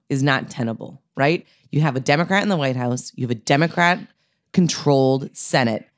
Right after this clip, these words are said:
The fact that you have at the Senate negotiators, you know, James Lankford, the Republican from Oklahoma, and others, uh, on the Democratic side, going back and forth, trying to find some policy that is certainly not gonna be as stringent,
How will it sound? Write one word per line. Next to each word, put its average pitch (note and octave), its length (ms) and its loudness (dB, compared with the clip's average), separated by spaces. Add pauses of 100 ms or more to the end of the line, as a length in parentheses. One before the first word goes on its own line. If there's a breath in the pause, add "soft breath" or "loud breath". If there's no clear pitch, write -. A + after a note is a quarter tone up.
(100)
The D3+ 80 0
fact F#3 300 2
that A3+ 60 0
you F#3+ 140 2
have F#3 120 4
at E3+ 60 -2
the D#3+ 80 -2
Senate D3+ 320 2
negotiators, D3 920 2 (380)
you D3+ 120 4
know, D#3 80 4
James E3+ 320 2
Lankford, D3+ 560 2
the B2+ 80 0
Republican D#3 380 0
from E3+ 120 2
Oklahoma, D#3+ 480 2
and C3+ 280 -4
others, D#3 540 2
uh, C#3 260 2
on C#3 120 0
the D3 80 0
Democratic D3+ 600 0
side, B2 460 -2 (360)
going D3+ 300 2
back E3 260 2
and G3 140 2
forth, C#3+ 300 0
trying F#3 420 2
to G#3+ 80 0
find E3+ 380 0
some D3+ 260 0
policy D3 800 -4 (160)
that D#3 140 2
is D#3+ 100 2
certainly A#3 320 2
not F3+ 300 2
gonna G3 120 2
be C3+ 360 0
as C#3+ 180 0
stringent, D#3 560 2